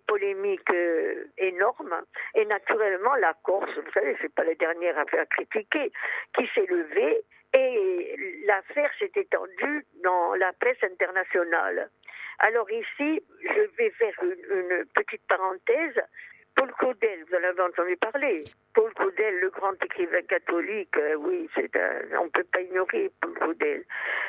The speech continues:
Paul Claudel qui va s'emparer de l'affaire, et sur le continent, hein. Et lui, il a du poids, hein, Paul Claudel.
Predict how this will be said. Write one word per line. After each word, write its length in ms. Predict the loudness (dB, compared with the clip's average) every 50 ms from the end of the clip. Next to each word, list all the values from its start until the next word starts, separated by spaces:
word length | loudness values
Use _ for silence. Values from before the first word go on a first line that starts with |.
| -8 -4 -2
Paul 180 | -2 -2 -2 -2
Claudel 640 | -2 -2 -2 -2 -2 -2 -2 -2 -2 -2 -4 -4 -6 -6
qui 80 | -10
va 120 | -6 -4 -4
s'emparer 440 | -4 -4 -6 -4 -4 -4 -2 -2 -4
de 100 | -2 -2
l'affaire, 680 | -2 -2 -2 -2 -4 -2 0 0 0 0 -2 -4 -6 -8 -8 -14 _ _ _ _ -18 -16 -14 -16 -16 -8 _ 0
et 280 | 2 2 2 0 0 -2 -4
sur 100 | -2 -2 -2
le 60 | -2
continent, 640 | -2 -4 -4 -4 -4 -6 -4 -2 -2 -2 -2 -2 -2
hein. 180 | -2 -2 -4 -6 -14 _ _ _ _ _ _ -2
Et 140 | 0 0 0
lui, 300 | 0 -4 -4 -4 -4 -4
il 80 | -2 -2
a 80 | -2
du 160 | -2 -2 -6 -6 -2
poids, 220 | 0 0 2 2 0
hein, 100 | -2 -2
Paul 160 | -2 -4 -4 -4
Claudel. 540 | -4 -6 -4 -4 -4 -4 -4 -4 -4 -6